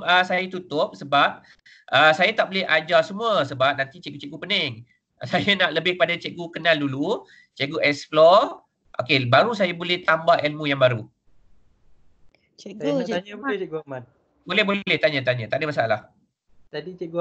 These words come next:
Speaker 2: Ahmad tunjuk macam mana nak integratekan apa, Microsoft Teams dengan Google. Boleh
Speaker 1: Okey.
Speaker 2: tunjukkan ke?
Speaker 1: Boleh. Okey, cara
Speaker 2: Terima kasih.
Speaker 1: dia, kita pergi ke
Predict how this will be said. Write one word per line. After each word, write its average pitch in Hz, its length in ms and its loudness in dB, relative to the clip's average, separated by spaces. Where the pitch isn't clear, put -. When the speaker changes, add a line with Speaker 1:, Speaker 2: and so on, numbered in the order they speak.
Speaker 2:
Ahmad 175 280 -10
tunjuk 175 320 -6
macam 160 360 -10
mana 165 320 -6
nak 143 680 -2
integratekan 147 1080 0
apa, 208 440 -6
Microsoft 170 640 -2
Teams 190 320 -8
dengan 160 360 -2
Google. 139 520 2
Boleh 165 240 2
Speaker 1:
Okey. - 80 2
Speaker 2:
tunjukkan 196 400 -2
ke? 120 140 2
Speaker 1:
Boleh. 220 180 2
Okey, 127 400 -2
cara 175 240 4
Speaker 2:
Terima 269 160 6
kasih. 202 80 0
Speaker 1:
dia, 151 160 4
kita - 280 0
pergi 208 300 -6
ke 196 120 -6